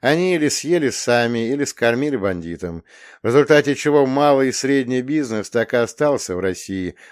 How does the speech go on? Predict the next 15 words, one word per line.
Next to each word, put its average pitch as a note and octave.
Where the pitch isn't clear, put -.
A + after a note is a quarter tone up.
затурканным A2+
пасынком, D2+
а C#3+
не E3+
одним C3
из C#3
локомотивов B2
роста A2
народного F2+
благосостояния. D#2+
Единственное, B2+
что -
приходит A2+
на A2
ум, D3